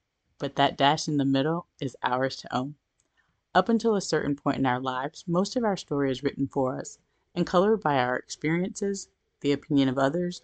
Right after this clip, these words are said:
and our viewpoint of ourselves, or lack thereof. But when we get a glimpse of who God actually created us to be, we no longer settle for less than his best for us. We don't just go through the motions or casually spend our time.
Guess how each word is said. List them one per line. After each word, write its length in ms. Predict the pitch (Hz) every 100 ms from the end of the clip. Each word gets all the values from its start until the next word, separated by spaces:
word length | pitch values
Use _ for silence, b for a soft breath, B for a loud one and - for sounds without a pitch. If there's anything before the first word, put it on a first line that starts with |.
| _ _ _
and 100 | 151
our 120 | 147
viewpoint 420 | 135 147 160 165 147
of 100 | 143
ourselves, 680 | 139 - 135 131 131 - - _ _ -
or 140 | 151
lack 300 | 127 127 -
thereof. 300 | 135 131 139 - _ _ _ _ B B _
But 100 | 185
when 200 | 175 175
we 180 | 165 190
get 140 | 240
a 80 | 208
glimpse 560 | 147 143 127 - - - _ -
of 160 | 147
who 200 | - 165
God 280 | 139 151 135 -
actually 560 | 131 139 - 165 156
created 540 | 160 - 135 131 131 135
us 160 | 131
to 140 | - 135
be, 320 | 127 131 160 - _ b b b -
we 160 | 180
no 180 | 170 160
longer 320 | 180 175 175
settle 380 | 156 - 131 123
for 220 | 123 131
less 260 | 127 131 131
than 160 | - 131
his 180 | 135
best 320 | 131 135 127 -
for 160 | -
us. 300 | - - - _ _ b b
We 120 | - 220
don't 180 | 269
just 220 | 269 233 -
go 160 | 143
through 160 | 131 139
the 80 | 131
motions 500 | 120 131 - 160 143
or 80 |
casually 560 | 123 - 135 139 131 131
spend 320 | - 135 131
our 140 | 131 123
time. 420 | 135 127 160